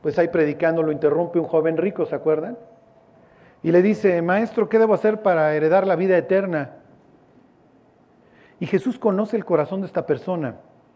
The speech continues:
Y se los dije hace años, pero se los voy a recordar. Cuando una persona es dura o confía en sus méritos,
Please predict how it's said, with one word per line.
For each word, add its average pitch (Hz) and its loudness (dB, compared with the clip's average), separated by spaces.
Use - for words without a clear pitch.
Y 208 -2
se 208 2
los 208 4
dije 269 0
hace 254 -6
años, 202 -2
pero 151 2
se 165 -4
los 170 0
voy 214 2
a 202 2
recordar. 160 -2
Cuando 185 -2
una 285 -2
persona 208 -4
es 165 -2
dura 160 2
o 151 0
confía 170 -4
en 185 -4
sus 143 -12
méritos, 151 -4